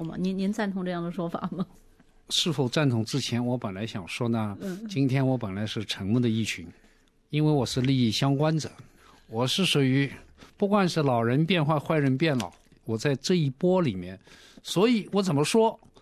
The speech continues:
Speaker 2: 都可能引起批评。但我呢，首先想说一下，这个“坏人变老”这个词怎么引起大家群体的像打了鸡血一样的兴奋？因为我稍微思-，深度思考了一下呢，觉得是第一个，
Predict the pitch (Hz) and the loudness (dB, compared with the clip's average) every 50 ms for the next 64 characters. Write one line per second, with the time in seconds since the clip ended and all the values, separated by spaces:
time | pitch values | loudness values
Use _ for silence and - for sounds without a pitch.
0 | _ _ _ _ _ _ _ _ _ - - 170 156 - - 120 113 107 113 123 | _ _ _ _ _ _ _ _ _ 0 0 0 0 2 0 0 0 2 2 2
1 | 120 110 107 110 120 - - - - - - - - - 180 175 139 131 123 123 | 2 0 0 -2 -2 -4 -4 -6 -8 -14 -20 -12 -4 0 0 0 2 2 0 -2
2 | 123 - _ - - 202 202 202 202 175 123 107 113 120 123 135 156 160 165 160 | -2 -8 _ -6 -2 0 2 2 2 2 0 -2 -2 -2 -2 -2 -2 -2 -4 -4
3 | - _ - _ _ _ _ _ _ _ _ _ _ _ - - - 123 123 127 | -6 _ -20 _ _ _ _ _ _ _ _ _ _ _ -12 -6 -2 0 0 0
4 | - - 190 196 190 185 - 151 123 107 - - 180 175 156 117 - - 87 80 | 0 0 0 0 0 -2 -2 -2 -2 -2 -2 0 0 0 0 0 -2 -6 -12 -14
5 | - _ _ _ _ _ _ _ - _ _ _ _ _ - - 190 196 190 - | -14 _ _ _ _ _ _ _ -20 _ _ _ _ _ -6 -2 0 0 0 2
6 | 254 233 208 196 185 180 185 - 240 226 196 160 135 123 117 190 185 196 180 - | 2 2 4 4 2 2 2 2 4 4 4 4 2 0 0 -2 -4 -4 -4 -4
7 | - - - 107 117 147 - 170 165 165 160 131 120 135 156 - - - - - | -6 -8 -6 -6 -6 -4 -2 -2 0 0 0 2 0 0 0 -2 -4 -8 -6 -4
8 | - 190 170 156 - 135 127 113 - - - 110 127 175 185 185 180 147 151 135 | -4 -2 -2 0 -2 -2 -4 -4 -6 -4 -4 -2 -2 -2 -4 -4 -6 -6 -6 -6
9 | - 151 139 - - - 110 117 135 135 - - 208 202 - - 127 113 117 123 | -6 -8 -8 -8 -8 -8 -6 -4 -4 -4 -4 -4 -4 -4 -4 -2 -4 -2 0 0
10 | 120 120 110 - 143 117 - - 131 127 - - _ - - - - - - - | -2 -2 -2 0 0 0 2 0 -2 -2 -2 -10 _ -20 -20 -20 -20 -20 -20 -20
11 | - - - - 208 220 208 - 123 113 113 117 117 123 139 151 160 170 160 - | -20 -20 -10 -2 0 2 2 2 2 2 0 2 2 2 2 2 2 2 0 0
12 | - 208 208 196 180 180 - - - 190 - - 220 214 214 208 185 156 - - | 0 0 2 2 0 0 -2 -4 -4 -4 -2 0 0 0 0 0 -2 -4 -4 -6
13 | 185 160 - 139 117 127 131 120 - 117 110 113 104 - 113 110 104 113 110 - | -8 -6 -4 -2 -2 0 -2 0 -2 -2 -4 -4 -4 -4 -4 -4 -4 -6 -8 -4
14 | 120 131 156 165 147 135 98 | -2 0 0 2 0 -2 -4